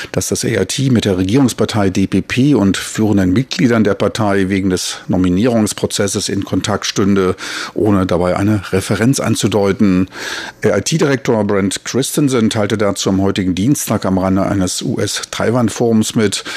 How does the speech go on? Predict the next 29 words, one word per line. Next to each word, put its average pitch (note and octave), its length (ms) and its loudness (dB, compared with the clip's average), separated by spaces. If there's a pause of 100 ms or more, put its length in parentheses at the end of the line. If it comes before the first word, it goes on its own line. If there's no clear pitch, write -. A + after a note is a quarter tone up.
(240)
dass - 100 -8
es G2+ 160 -2
Teil G2+ 180 -2
der F#2 220 0
regulären A2+ 520 2
Arbeit F#2+ 360 0
des - 160 -2
A G2 240 0
I G#2 60 -2
T - 240 -4
sei, A2 420 0 (320)
regelmäßigen G2 580 2
Austausch - 460 -2
mit G2 140 0
Offiziellen G2 640 0
verschiedener F#2+ 500 -2
Parteien A#2 580 0 (320)
für - 160 0
ein F#3+ 80 2
besseres F2+ 380 -2
Verständnis - 480 -2
von G2+ 180 0
Taiwans F#2+ 600 0
politischem F#2 560 -2
Umfeld A#2 500 2
und F#2+ 400 0
Abläufen G2 500 0
zu - 160 -2
bekommen. G2 560 2